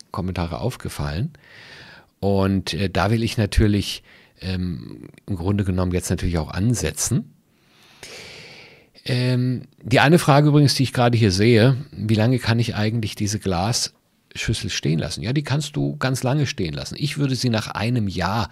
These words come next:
äh, würde ich sie dann neu frisch aufsetzen. Ja, aber auch dort kannst du natürlich die Münzen dann herausnehmen. Ich würde auch diese Münzen wieder verwenden, die ja schon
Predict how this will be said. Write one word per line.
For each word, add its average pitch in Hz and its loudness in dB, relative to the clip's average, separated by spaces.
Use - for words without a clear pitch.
äh, 95 -2
würde 95 0
ich - -4
sie 92 -2
dann 87 0
neu 87 2
frisch - -2
aufsetzen. - -6
Ja, - -12
aber 82 -4
auch - -2
dort 98 0
kannst - -2
du 117 0
natürlich 95 -2
die 92 -2
Münzen 90 -2
dann 92 0
herausnehmen. 85 -2
Ich 143 -6
würde 147 -2
auch 117 -6
diese 123 -4
Münzen 123 -2
wieder 120 0
verwenden, 123 2
die 90 -6
ja 98 -2
schon 107 -4